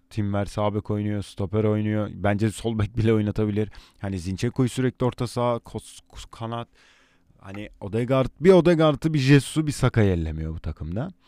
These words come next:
Geri kalan herkesi elliyor. Hatta pardon, Martinelli'yi de katalım. Bu dördünü ellemiyor. Martinelli'yi de bazen sadece forvete atıyor. O da forvet bu olmadığı zaman yapmıştı. Ben okeyim. Bence ya orta sahayı kağıt olarak üst-, üstüne baktığımızda Ka-, Kai Havertz,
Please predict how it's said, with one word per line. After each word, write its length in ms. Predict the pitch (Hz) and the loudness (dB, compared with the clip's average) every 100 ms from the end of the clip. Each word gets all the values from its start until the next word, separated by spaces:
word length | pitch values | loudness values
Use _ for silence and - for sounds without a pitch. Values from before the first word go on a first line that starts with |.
| _ _ _ | _ _ _
Geri 180 | 131 143 | 4 4
kalan 260 | 135 127 | 4 2
herkesi 400 | 143 208 120 120 | 2 2 0 -2
elliyor. 260 | 139 107 87 | -2 -2 -4
Hatta 340 | - 107 - 127 | -4 -4 0 0
pardon, 400 | - 123 101 95 | 4 2 2 0
Martinelli'yi 580 | 110 113 - 120 113 98 | 0 0 -2 0 0 -2
de 80 | |
katalım. 340 | 90 95 117 127 | -4 -6 -6 -6
Bu 120 | 104 | 0
dördünü 400 | 113 113 104 92 | 2 2 0 -4
ellemiyor. 380 | 90 85 104 139 | -4 -4 -6 -2
Martinelli'yi 600 | 135 127 - 123 117 117 | -2 -2 -4 -2 0 -2
de 100 | 117 | 0
bazen 260 | 131 107 123 | 0 0 -2
sadece 360 | 139 123 120 | 0 0 0
forvete 400 | 135 135 104 - | 0 0 0 -4
atıyor. 300 | 80 - 78 - - - | -8 -8 -16 -16 -20 -8
O 100 | 117 | -4
da 60 | |
forvet 340 | 143 139 120 123 _ | -2 0 0 -2 _
bu 160 | - 110 - | -12 -10 -12
olmadığı 480 | - 127 104 92 85 | -8 -4 -2 -2 -6
zaman 340 | 82 85 82 78 - | -6 -6 -6 -10 -8
yapmıştı. 640 | 101 82 - - - 190 - - - - _ _ | -6 -6 -12 -18 -14 -14 -16 -20 -20 -20 _ _
Ben 160 | - 156 | -2 0
okeyim. 360 | 160 170 151 143 | 0 0 -2 -2
Bence 440 | 143 139 151 143 - - | -4 -2 -4 -6 -8 -8
ya 200 | 107 107 | -2 0
orta 240 | 110 - | 0 0
sahayı 420 | 139 147 143 139 127 - | 2 2 0 -2 -6 -4
kağıt 240 | 123 131 | 0 2
olarak 300 | 143 131 120 | 2 0 -2
üst-, 400 | - - - - | -8 -18 -20 -16
üstüne 400 | - 117 - 123 | -14 -14 -8 -4
baktığımızda 440 | 123 113 123 123 131 | -2 -2 -4 -4 -4
Ka-, 320 | - 120 117 - | 0 0 0 -2
Kai 200 | - 120 | 2 4
Havertz, 400 | 120 101 113 - | 4 2 -4 -10